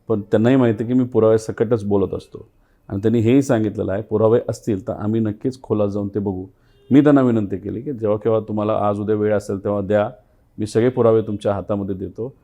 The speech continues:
सरकारकडनं दोन गोष्टी आपल्याला लागणार आहेत. एक, अ, विधी व न्याय विभागाने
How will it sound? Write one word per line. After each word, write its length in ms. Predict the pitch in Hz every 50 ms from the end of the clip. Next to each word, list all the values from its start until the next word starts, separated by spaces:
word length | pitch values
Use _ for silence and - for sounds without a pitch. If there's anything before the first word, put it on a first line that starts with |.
| _ _ _ _ _ - -
सरकारकडनं 600 | - 113 110 107 147 143 131 127 135 131 131 131
दोन 400 | 123 107 117 117 123 123 123 117 - - - - 107
गोष्टी 280 | 107 107 101 - -
आपल्याला 280 | 110 101 - 101 101 101
लागणार 320 | 95 90 90 92 87 87 -
आहेत. 100 | - - _ _ _ _ _ _ _ _ -
एक, 300 | - 123 123 120 - - - _ _ _ _ _ _ _ _ _ _ _ _ _ _ _ _ _ _ - - -
अ, 240 | 98 98 98 98 95
विधी 360 | 95 92 104 117 117 110 135
व 200 | 143 135 139 143 - - -
न्याय 440 | 117 117 117 117 120 120 120 110 - - - - -
विभागाने 680 | - 107 107 107 101 113 110 107 104 98 87 87 - -